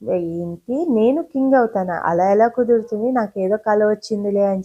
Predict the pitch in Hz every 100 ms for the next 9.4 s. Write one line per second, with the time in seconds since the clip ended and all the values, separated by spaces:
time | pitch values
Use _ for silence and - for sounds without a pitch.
0 | 190 190 311 254 226 214 185 175 165 170
1 | 160 151 _ _ - - 220 254 226 220
2 | 214 240 240 226 220 202 196 208 208 202
3 | 233 240 233 196 185 180 _ _ 220 226
4 | 233 233 214 214 - 220 226 220 226 254
5 | 240 208 202 214 226 208 196 202 190 196
6 | 202 214 226 226 214 202 202 202 214 214
7 | 208 202 196 196 185 185 190 196 190 190
8 | 220 214 208 - 202 202 196 196 190 185
9 | 175 175 175 156